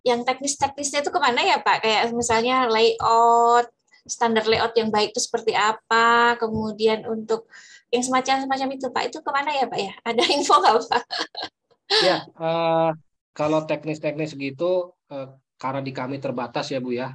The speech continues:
Speaker 2: eh, untuk pelatihan-pelatihan itu ada beberapa, eh, relawan ya. Mungkin Ibu Bapak Ibu mengenal relawan Jurnal Indonesia,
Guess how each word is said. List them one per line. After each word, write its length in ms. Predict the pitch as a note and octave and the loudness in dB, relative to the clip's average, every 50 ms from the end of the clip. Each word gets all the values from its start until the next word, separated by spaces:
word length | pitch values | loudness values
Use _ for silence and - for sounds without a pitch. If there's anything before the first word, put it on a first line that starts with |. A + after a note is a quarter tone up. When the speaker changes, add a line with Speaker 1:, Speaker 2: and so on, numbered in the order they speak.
| - | -16
Speaker 2:
eh, 380 | _ C3+ B2 A#2+ A#2 A#2 A#2 A#2 - B2+ | _ -12 -12 -10 -10 -10 -12 -12 -12 -14
untuk 640 | A#2+ A#2+ A#2+ A2+ _ B2+ A#2+ A#2+ A#2 A#2+ A2+ A2+ _ | -14 -14 -14 -12 _ -6 -4 -4 -4 -6 -8 -8 _
pelatihan-pelatihan 960 | C3 A#2 A2+ A#2+ B2 A#2 A#2 A2+ A#2+ A2+ A2+ B2 A#2 A2 A#2+ B2+ C3+ C#3 D3+ | -12 -12 -10 -10 -12 -12 -10 -10 -12 -12 -10 -10 -10 -8 -6 -6 -6 -6 -8
itu 240 | C#3+ C3 B2+ D3+ C3+ | -10 -10 -8 -8 -8
ada 240 | C3 A#2 B2 B2 | -6 -8 -8 -8
beberapa, 640 | A#2 A#2+ A2 A#2+ A#2 A#2 A#2 - - B2+ B2+ B2+ C3 - _ _ _ _ _ _ _ _ _ _ _ - | -8 -8 -8 -8 -10 -10 -12 -8 -6 -6 -6 -6 -8 -14 _ _ _ _ _ _ _ _ _ _ _ -14
eh, 480 | C3 A#2+ A#2 A#2+ A#2 A#2 A#2 A#2 A#2 A#2+ C3 | -12 -10 -10 -10 -10 -10 -10 -10 -10 -8 -6
relawan 480 | C#3+ C#3+ C#3+ C3+ B2+ A#2+ C#3 C#3+ C3+ B2+ | -4 -2 -2 -2 0 -2 -2 -4 -4 -10
ya. 60 | B2+ - _ _ C#3+ | -12 -14 _ _ -14
Mungkin 240 | B2 A#2+ D3+ C#3+ | -10 -8 -8 -6
Ibu 160 | C#3 B2+ B2 C3 B2+ | -6 -6 -6 -6 -6
Bapak 160 | B2 A#2 C3 | -6 -4 -4
Ibu 160 | B2+ B2+ C#3 C#3 | -6 -6 -6 -6
mengenal 400 | C3+ B2+ B2 B2 C3 C3+ C3+ B2+ | -6 -6 -6 -6 -6 -6 -4 -4
relawan 400 | B2+ B2 B2 A#2+ B2 B2 B2 A#2+ | -4 -6 -4 -4 -6 -6 -6 -8
Jurnal 400 | A#2+ A#2+ A#2+ B2 B2 B2 B2 A#2+ | -10 -10 -10 -10 -10 -10 -10 -10
Indonesia, 640 | A#2 A#2+ A#2 A#2 A2 - - B2+ C3 C3+ C#3+ D3+ | -10 -10 -10 -10 -12 -8 -6 -4 -2 -2 -4 -4